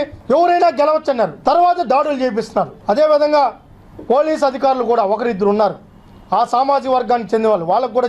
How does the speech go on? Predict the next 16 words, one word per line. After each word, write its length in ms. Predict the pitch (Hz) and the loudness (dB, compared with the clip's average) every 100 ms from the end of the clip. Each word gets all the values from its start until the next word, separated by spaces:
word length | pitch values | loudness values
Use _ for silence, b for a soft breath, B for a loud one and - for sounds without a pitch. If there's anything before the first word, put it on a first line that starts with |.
| 220 | -2
చెప్తున్నాం, 340 | 202 320 311 - - - 190 | -4 -4 -4 -6 -20 -10 -6
ఇప్పటికైనా 560 | - 311 311 302 302 294 277 | -2 -2 2 2 2 2 0
మీరు 120 | 277 240 | 0 2
మారకపోతే 600 | 269 262 - 226 233 240 175 - - - 202 | 0 -2 -2 -2 2 2 0 -4 -18 -4 0
మీరు 220 | 294 294 208 - - | 2 0 -2 -6 -4
ప్రజాస్వామ్యాన్ని 840 | 208 247 311 302 285 269 269 262 269 226 | -2 2 0 2 -2 0 0 -2 -2 -2
కాపాడండి. 520 | 240 247 226 214 214 160 - - - 208 | 0 0 0 0 0 0 -10 -20 -6 -2
రాజకీయాలు 520 | 269 302 311 320 311 294 | -2 -2 -2 0 2 2
ఉంటాయి, 260 | 277 311 311 | 2 0 2
పోతాయి, 340 | 285 294 262 185 - - - - - - 233 | 0 2 0 -2 -14 -20 -20 -20 -18 -2 2
ఎలక్షన్లు 360 | 330 339 330 277 | 2 0 0 2
జరుగుతాయి, 360 | 294 311 294 208 - - 240 | 0 2 0 -2 -6 -4 -2
కానీ 180 | 302 302 262 | 0 -2 -2
ప్రజాస్వామ్యం 640 | 277 311 311 294 285 285 285 | 2 0 0 -2 0 -2 0
శాశ్వతం, 420 | 277 285 277 208 143 - 254 | -2 -2 -4 -4 -4 -2 2
వ్యవస్థలు 440 | 339 339 349 | 2 0 0